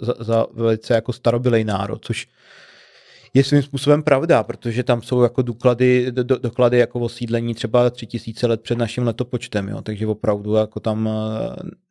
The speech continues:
na té oblasti eh, bylo jako osídlení jako opravdu dlouho před naším letopočtem, no, takže, takže Albánci se považujou za dost jako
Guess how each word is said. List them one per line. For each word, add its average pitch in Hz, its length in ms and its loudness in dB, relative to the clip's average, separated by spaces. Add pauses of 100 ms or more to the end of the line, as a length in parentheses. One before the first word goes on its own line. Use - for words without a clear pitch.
na 113 80 -2 (460)
té 143 100 -2 (100)
oblasti 123 600 0 (580)
eh, 110 500 0
bylo 113 280 2
jako 113 200 0
osídlení 113 600 -2
jako 110 200 -4
opravdu 113 640 -2
dlouho 110 400 -2
před 113 220 -4
naším 113 280 -4
letopočtem, 104 560 -6
no, 107 120 -10
takže, 107 340 -4 (640)
takže 104 220 -4
Albánci 107 440 -2
se - 140 -6
považujou 107 520 -2
za 107 140 0
dost 110 320 -4
jako 107 420 -2